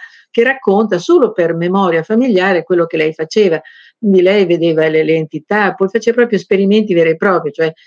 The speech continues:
legarla, addirittura le, le familiari, non credendo a tutti i suoi poteri,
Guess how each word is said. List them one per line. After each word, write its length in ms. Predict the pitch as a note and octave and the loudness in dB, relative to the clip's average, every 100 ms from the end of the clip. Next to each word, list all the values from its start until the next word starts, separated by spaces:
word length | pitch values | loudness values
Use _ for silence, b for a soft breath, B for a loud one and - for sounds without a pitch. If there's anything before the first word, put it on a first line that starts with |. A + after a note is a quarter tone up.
| b | b
legarla, 580 | - F3+ F3 F#3 F3+ F#3+ | -2 0 2 0 0 0
addirittura 380 | F3 F3 G#3 F#3 | 0 2 2 2
le, 160 | E3 D#3+ | 2 -2
le 100 | E3 | -4
familiari, 520 | E3+ F3 F#3 G#3 G3+ | -4 0 2 2 -2
non 180 | F3+ F3 | -4 -2
credendo 600 | E3+ E3 G#3 F#3+ E3+ E3 | -2 0 2 2 0 -2
a 40 | |
tutti 200 | - F#3 | -4 -6
i 20 | |
suoi 140 | F3+ F3+ | -4 0
poteri, 420 | G#3+ G3 G3+ | 0 2 0